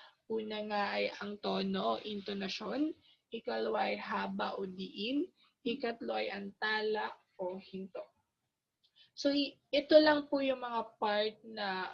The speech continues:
nadagdag sapagkat yung mga nauna po ay hindi ko na sinama sapagkat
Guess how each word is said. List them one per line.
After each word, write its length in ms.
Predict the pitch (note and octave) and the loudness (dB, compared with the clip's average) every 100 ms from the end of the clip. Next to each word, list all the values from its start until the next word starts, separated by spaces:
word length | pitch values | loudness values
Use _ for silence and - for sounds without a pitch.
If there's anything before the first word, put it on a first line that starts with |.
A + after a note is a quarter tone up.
| - | -6
nadagdag 960 | G#3 A3 G3 G#3 F3+ D#3 D#3 A#3 A3 - - | -4 0 2 2 0 -2 -2 -2 -6 -12 -8
sapagkat 880 | B3 A3 A#3 A3 - - A3+ A3 - | -6 -4 -6 -8 -16 -6 -4 -4 -6
yung 240 | A3+ A#3 A3+ | -4 -4 -4
mga 480 | A3 A3 G#3+ G#3+ | -2 -2 -2 -2
nauna 560 | G#3 - A3+ A3 A3 G#3+ G#3 | -4 -2 -4 -4 -4 -4 -2
po 160 | - | 2
ay 240 | G3+ G#3+ G#3+ | 2 2 -4
hindi 160 | A#3 | -6
ko 160 | C4 D4+ | -2 0
na 80 | D#4 | 0
sinama 720 | D4 C4 A#3+ A#3+ A#3 A#3 A3+ - - - | -2 -8 -4 -4 -4 -4 -6 -8 -18 -8
sapagkat 640 | - A#3 - A#3 G#3+ A3+ | 0 0 0 -2 -2 -2